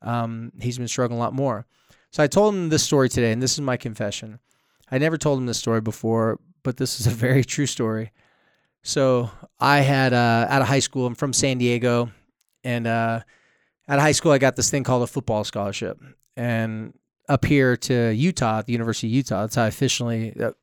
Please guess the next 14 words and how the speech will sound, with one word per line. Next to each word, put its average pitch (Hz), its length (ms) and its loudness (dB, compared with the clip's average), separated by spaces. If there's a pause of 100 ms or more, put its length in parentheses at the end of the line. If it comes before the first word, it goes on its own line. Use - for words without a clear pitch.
(220)
originally, 131 680 0 (160)
not 107 180 -6
officially, - 480 -2
<laughs> - 60 -4
originally 160 460 4
came 139 220 0
out 135 180 2
to 127 100 -2
Utah, 117 460 -2 (440)
was 117 140 0
for 127 120 2
a 113 40 4
football 175 300 4
scholarship. - 500 -4